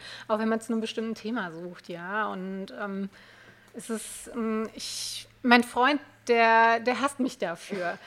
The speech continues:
Und so, „Ah, schon wieder am Handy und bist wieder auf Instagram und machst du dies und das.“ Ich so, „Ja, aber es ist, es ist, es ist eine Sucht, man kann's leider nicht anders sagen.“ Also, und, ähm, genau, also ich glaub einfach, ähm, das funktioniert aber auch nur so,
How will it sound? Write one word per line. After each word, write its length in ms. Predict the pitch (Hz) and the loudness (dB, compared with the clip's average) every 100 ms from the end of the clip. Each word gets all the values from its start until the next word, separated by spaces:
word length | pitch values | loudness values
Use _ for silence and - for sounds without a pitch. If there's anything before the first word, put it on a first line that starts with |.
| - - - 226 | -18 -20 -2 2
Und 120 | 247 | 4
so, 40 | |
„Ah, 200 | - - | 4 0
schon 240 | 254 269 247 | 2 4 6
wieder 240 | 254 240 | 8 8
am 140 | 190 190 | 8 6
Handy 340 | 202 196 220 | 2 2 6
und 160 | 370 392 | 8 8
bist 200 | 349 226 | 2 0
wieder 220 | 226 - | -2 -2
auf 120 | - | -6
Instagram 600 | - 202 - 214 196 180 | -6 -6 -6 -4 -4 -4
und 200 | 226 508 349 | 0 4 4
machst 200 | 254 - | 2 0
du 60 | |
dies 240 | 180 185 208 | -10 -8 -8
und 120 | 185 | -6
das.“ 160 | 196 - - - - | -8 -10 -14 -16 -16
Ich 80 | - | -6
so, 60 | 226 | -4
„Ja, 320 | 196 254 294 | 0 4 4
aber 240 | 208 226 226 | 6 4 4
es 80 | |
ist, 220 | 240 - - | 0 -10 -6
es 120 | 233 | -4
ist, 180 | 277 - | -4 -4
es 160 | 247 | -2
ist 100 | 294 | 2
eine 140 | 359 285 | 4 6
Sucht, 240 | 370 - | 6 4
man 240 | 247 240 233 247 | 0 0 -2 -6
kann's 220 | 247 247 | -6 0
leider 220 | 233 226 | 0 2
nicht 160 | 226 196 | 0 -2
anders 220 | 202 220 | -6 -6
sagen.“ 360 | 185 165 165 - | -8 -8 -12 -10
Also, 400 | 214 185 190 190 196 - - - - - - | -8 -2 0 0 -2 -12 -20 -20 -20 -20 -12
und, 560 | - 208 208 208 202 - | -2 0 0 -2 -4 -4
ähm, 300 | 202 196 202 - _ _ _ _ _ _ _ _ - | -4 -4 -6 -10 _ _ _ _ _ _ _ _ 2
genau, 300 | 269 247 208 | 6 8 6
also 240 | 202 214 | 4 0
ich 140 | 247 - | -2 4
glaub 200 | 254 254 | 6 6
einfach, 560 | 233 254 277 262 - - | 2 4 6 4 2 -2
ähm, 340 | 233 233 233 226 | 0 0 -2 -4
das 140 | 247 | -4
funktioniert 440 | - 269 277 262 294 | 0 0 4 4 4
aber 200 | 233 240 | 4 4
auch 80 | 226 | 4
nur 140 | 226 | -2
so, 340 | 196 240 330 | -2 -4 -4